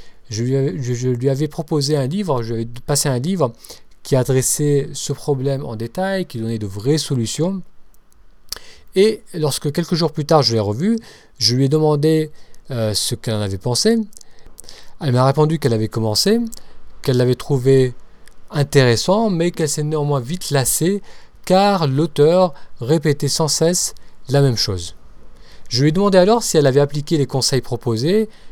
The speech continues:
et elle m'a répondu que non. Et je me souviens de la comparaison que je lui avais alors donnée, je lui ai dit, « C'est comme si tu lisais un manuel de sport, mais que tu ne mettais rien en pratique. Donc avoir l'information sans l'utiliser,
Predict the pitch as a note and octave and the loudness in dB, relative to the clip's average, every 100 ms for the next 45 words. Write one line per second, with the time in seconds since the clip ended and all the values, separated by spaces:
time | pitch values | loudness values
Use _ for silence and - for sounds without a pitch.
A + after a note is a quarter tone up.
0 | - - A#2+ A#2+ C#3 C#3 C3 D#3+ - A#2+ | -10 -4 -2 0 0 0 0 0 0 0
1 | A2 - - - - - - - B2 A2+ | -2 -6 -14 -14 -16 -18 -20 -10 -2 -2
2 | A2+ C3+ D3+ C#3+ C3+ C#3+ D3 C3+ C3 B2+ | -2 0 2 2 0 0 2 2 2 0
3 | C#3+ C#3 B2 - - - - A#2 A2 A2 | 0 -2 -4 -12 -18 -16 -6 -4 -2 0
4 | A#2 A#2 A2 G#2 G#2+ E3 G3 D3+ B2 G#2 | 0 0 -2 -2 -2 0 0 -2 -2 -2
5 | A2 F#3+ G3+ - - - - - - - | 0 0 -2 -6 -20 -20 -20 -20 -20 -20
6 | - - B2+ - F#3 F3 D3+ D3 D3 C3+ | -10 -4 -4 0 0 0 -2 -2 0 0
7 | D#3 D3+ C3+ B2+ B2+ B2 A2 - - G3+ | 2 2 2 2 2 0 -2 -2 2 6
8 | A3 D3 C#3 D#3 - C#3+ C3 A#2+ A2+ C3 | 6 6 2 0 0 -2 0 0 -2 -2
9 | B2 - G2+ - G3 G3+ - - - - | -4 -6 -8 -4 -4 -4 -10 -20 -20 -20
10 | - - A2 G2+ - D3 E3+ E3 C#3+ D3+ | -20 -8 -6 -6 -6 2 4 4 4 2
11 | C3+ - D3 - - F3+ F3+ C3 D3+ E3 | 2 0 -2 -2 0 0 -2 -4 -4 0
12 | C#3+ A#2 D3+ G#3+ | 0 2 2 2